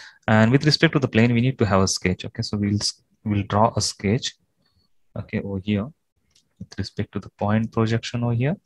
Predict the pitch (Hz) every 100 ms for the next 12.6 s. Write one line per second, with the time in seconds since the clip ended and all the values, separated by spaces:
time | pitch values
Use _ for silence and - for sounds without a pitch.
0 | _ _ _ _ - - _ _ _ -
1 | 101 98 101 104 110 _ _ _ 113 107
2 | 117 131 151 147 113 120 143 - - 117
3 | 139 - _ _ _ _ _ _ _ _
4 | _ _ _ - 107 107 117 117 113 -
5 | 113 117 110 104 131 208 _ _ _ _
6 | _ _ _ _ _ _ _ - 113 _
7 | 165 _ _ _ _ _ _ - - 107
8 | 107 104 104 120 - 113 110 113 - _
9 | - 117 - 107 104 110 113 117 107 107
10 | 104 113 170 - _ _ _ _ _ _
11 | _ _ _ _ _ - - - 104 107
12 | 104 104 104 98 92 90